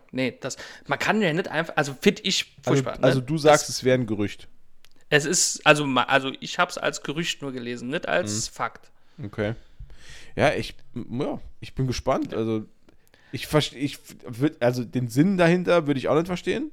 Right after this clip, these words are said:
Speaker 2: Halt außer Cash natürlich.
Speaker 1: Ja.
Speaker 2: Ähm, aber ja, also es ist halt auch wieder so, sowas, wo ich sage, das brauch's nicht.
Speaker 1: Nee.
Speaker 2: Ähm.
Speaker 1: Also, aber auch das wird uns im Jahr zweitausenddreiundzwanzig wahrscheinlich, äh,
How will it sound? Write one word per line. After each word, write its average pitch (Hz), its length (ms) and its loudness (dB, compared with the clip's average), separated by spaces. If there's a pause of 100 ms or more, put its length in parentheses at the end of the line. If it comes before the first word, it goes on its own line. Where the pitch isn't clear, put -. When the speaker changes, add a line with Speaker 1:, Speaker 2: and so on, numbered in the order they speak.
Speaker 2:
Halt 104 180 -2
außer 101 320 0 (380)
Cash - 300 -4 (120)
natürlich. 151 340 -8 (360)
Speaker 1:
Ja. 127 180 -10 (320)
Speaker 2:
Ähm, 107 480 0 (880)
aber 110 220 2
ja, 120 220 2
also 113 220 -4
es 104 80 -4
ist - 80 -2
halt 139 180 2
auch 143 180 4
wieder 151 160 2
so, 135 340 0
sowas, 131 540 -2
wo 120 140 -8
ich 135 140 -6
sage, 127 400 4 (400)
das 120 120 -10
brauch's 120 340 0
nicht. 160 260 -6 (640)
Speaker 1:
Nee. 139 240 -4 (120)
Speaker 2:
Ähm. 104 600 -4 (920)
Speaker 1:
Also, 135 300 -4 (1500)
aber 170 280 4
auch 247 240 8
das - 340 0
wird 185 180 -2
uns 180 180 -4
im 151 140 -6
Jahr 139 180 -2
zweitausenddreiundzwanzig 135 1120 -10
wahrscheinlich, 147 760 -6
äh, 139 340 -2